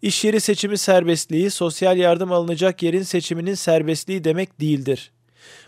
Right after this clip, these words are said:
Mahkeme böylece Avrupa Birliği içindeki göç ile ilgili olarak serbest dolaşım ilkesinin yanına bir ilke daha koymuş oldu.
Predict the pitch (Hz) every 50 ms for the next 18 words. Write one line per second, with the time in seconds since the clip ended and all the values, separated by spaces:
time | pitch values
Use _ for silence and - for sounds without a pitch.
0 | _ - 180 180 175 - - 220 220 247 247 226 185 208 220 226 226 208 196 180
1 | 220 220 208 190 190 202 220 214 233 208 185 190 190 175 185 185 180 160 - 190
2 | 185 180 185 175 208 196 170 151 196 208 202 - - 180 170 165 165 165 160 175
3 | 170 185 175 160 165 170 185 196 - - - 165 160 165 170 196 196 - - 175
4 | 165 170 160 - 185 180 165 151 143 170 156 - - 175 196 196 185 175 165 165
5 | 175 196 202 190 170 170 226 233 226 202 165 - 196 180 180 165 165 151 - 156
6 | 143 135 131 120 - 143 139 135 127 131 139 127